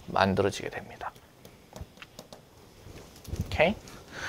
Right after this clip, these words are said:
자, 그러면 우리의 원래 꼴은 무엇이었다고요? 우리의 원래 꼴은 여기 있는 알규맥스 부분이었죠. 그렇기 때문에 그 다음 또 뭘 한다고 그랬죠? 그레디언 메서드 쓴다고 그랬죠. 네, 그레디언트 메서드 써야 된다는 겁니다. 그러면 어떻게?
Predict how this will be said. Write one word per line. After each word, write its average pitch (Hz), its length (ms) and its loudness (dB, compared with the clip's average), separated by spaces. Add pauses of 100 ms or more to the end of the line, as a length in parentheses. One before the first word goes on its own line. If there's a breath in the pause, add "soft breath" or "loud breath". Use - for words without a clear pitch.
(240 loud breath)
자, 107 320 10
그러면 220 640 12
우리의 196 320 12
원래 185 300 12
꼴은 214 320 12
무엇이었다고요? 156 840 12 (100)
우리의 151 260 12
원래 143 260 12
꼴은 175 640 12
여기 113 200 12
있는 123 140 10
알규맥스 120 680 12
부분이었죠. 101 640 4 (680 loud breath)
그렇기 254 220 12
때문에 190 840 12
그 - 100 8
다음 156 180 12
또 151 100 12
뭘 139 220 12
한다고 151 260 12
그랬죠? 170 400 12
그레디언 160 360 12
메서드 127 340 12
쓴다고 165 320 12
그랬죠. 104 320 6 (380 loud breath)
네, - 80 10
그레디언트 202 460 12
메서드 131 340 10
써야 143 180 12
된다는 104 360 8
겁니다. - 340 -2 (400 soft breath)
그러면 156 520 12 (140)
어떻게? 180 680 10